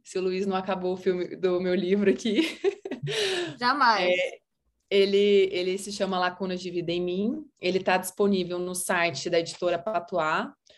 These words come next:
Speaker 1: na Amazon também e no site da Americanas. Então, nesses três veículos, é, de comunicação. E também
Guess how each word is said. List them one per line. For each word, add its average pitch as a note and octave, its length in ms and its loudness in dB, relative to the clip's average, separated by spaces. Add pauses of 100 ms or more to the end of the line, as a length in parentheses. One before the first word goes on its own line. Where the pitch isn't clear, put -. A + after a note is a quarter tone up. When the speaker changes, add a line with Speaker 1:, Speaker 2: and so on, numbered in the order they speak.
(200)
Speaker 1:
na F3+ 280 0
Amazon G#3+ 420 0
também G3 760 -4
e G3 160 -2
no G#3 120 -2
site G3 320 -2
da G#3 60 0
Americanas. F#3+ 920 -4
Então, E3+ 300 -4
nesses F3+ 320 -12
três F#3 320 -4
veículos, G3 560 -4 (360)
é, E3+ 180 2
de E3+ 100 -4
comunicação. G3+ 760 0
E B3 100 -4
também B3+ 600 0